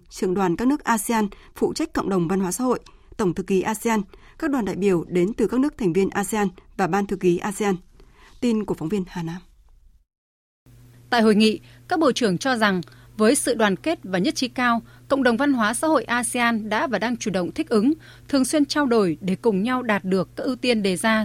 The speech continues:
Speaker 2: từ đầu năm trên các lĩnh vực như khí hậu bền vững, sẵn sàng việc làm trong tương lai, sự đáp ứng của nền công vụ, quyền trẻ em, lồng ghép giới, công tác xã hội và bảo vệ đối tượng dễ bị tổn thương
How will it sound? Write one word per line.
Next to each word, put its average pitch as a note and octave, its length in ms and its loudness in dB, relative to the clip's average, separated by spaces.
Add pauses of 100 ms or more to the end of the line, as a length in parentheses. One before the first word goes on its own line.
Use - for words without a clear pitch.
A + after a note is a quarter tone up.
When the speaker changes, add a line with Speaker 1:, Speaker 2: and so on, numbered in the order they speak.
Speaker 2:
từ G3+ 80 -2
đầu F3 160 0
năm A3 240 2 (360)
trên C#4 220 4
các D4 160 -2
lĩnh C#4+ 120 4
vực C4+ 220 2 (360)
như C4+ 160 4
khí C4 180 0
hậu A#3+ 180 -2
bền F#3+ 200 2
vững, A3 260 0 (140)
sẵn C#4+ 260 -2
sàng G#3 300 -2
việc G3 160 -6
làm F#3 260 0
trong A3+ 200 -4
tương A3+ 160 -2
lai, A3+ 240 4 (320)
sự - 180 -2
đáp E4 160 2
ứng A#3+ 280 2
của A3+ 160 2
nền F#3+ 260 0
công A#3+ 180 -2
vụ, G#3+ 260 2 (300)
quyền A#3+ 160 2
trẻ - 220 -2
em, B3 280 0 (260)
lồng A3 200 2
ghép D4+ 160 0
giới, G#3+ 460 0
công A#3 180 0
tác D4 200 -2
xã C#4 120 -2
hội A#3 240 4 (300)
và A3 100 0
bảo G#3+ 180 2
vệ G3 140 -2
đối G3+ 180 0
tượng A#3 340 0
dễ G#3+ 220 0
bị C4+ 120 -2
tổn F#3+ 180 0
thương A#3 300 2